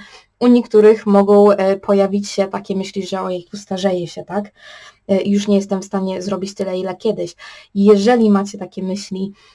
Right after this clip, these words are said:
y, to najprawdopodobniej dzieje się tak dlatego, że wcześniej właśnie nie zwracaliście uwagi na to, żeby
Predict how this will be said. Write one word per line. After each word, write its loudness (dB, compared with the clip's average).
y, -2
to 2
najprawdopodobniej 2
dzieje 2
się 0
tak -8
dlatego, -2
że 0
wcześniej -4
właśnie 0
nie 2
zwracaliście -6
uwagi -4
na -10
to, -4
żeby 0